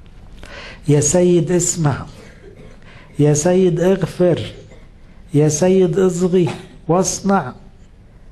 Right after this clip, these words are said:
لا تؤخر. ده كمان طلباته ايه؟ ما تتأخرش كمان. "من أجل نفسك".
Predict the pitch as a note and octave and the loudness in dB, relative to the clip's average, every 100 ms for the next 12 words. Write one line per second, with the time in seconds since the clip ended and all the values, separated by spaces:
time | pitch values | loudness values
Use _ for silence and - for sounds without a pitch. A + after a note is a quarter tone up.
0 | - - - - D#3+ G#3 G#3 F3+ F3 G#3 | -20 -20 -10 0 2 2 0 -2 0 0
1 | G#3 - G3 F3 A#2+ B2 B2+ C3+ D#3 C#3 | -2 -2 0 0 0 -4 0 0 0 0
2 | B2+ C3 F3 C#3+ D#3 E3+ C#3+ C3+ - - | 0 0 -2 -2 0 2 0 -2 -4 -4
3 | - - F#3 G3 C#3+ - - C3 C3 E3+ | -4 0 0 0 -2 -10 -6 -4 0 0
4 | C#3+ A#2+ - - - - D3 D#3 - G3+ | 0 -4 -16 -20 -20 -4 0 0 0 0
5 | A3 F#3+ G3 G3+ D3+ - - A2 - - | 2 2 2 2 0 -4 -12 -12 -16 -20